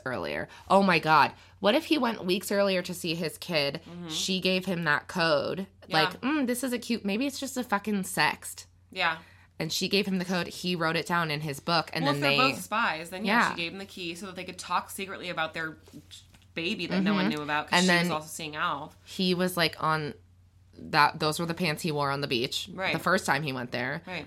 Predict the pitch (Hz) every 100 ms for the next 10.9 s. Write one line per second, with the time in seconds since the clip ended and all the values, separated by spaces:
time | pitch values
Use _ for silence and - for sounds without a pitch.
0 | - 165 165 - 151 160 - 156 165 165
1 | 147 143 151 143 135 - - 175 170 147
2 | 135 135 131 143 139 131 - 165 170 156
3 | 143 - 147 135 143 135 139 123 127 127
4 | 131 - 64 60 - 160 175 160 156 160
5 | - - - - - - - - - -
6 | 180 226 220 208 233 226 220 214 196 196
7 | 196 - 185 202 185 175 175 180 180 -
8 | - 160 160 170 170 175 180 151 147 -
9 | 156 156 165 170 175 151 151 151 151 135
10 | 151 - - 147 139 147 143 92 175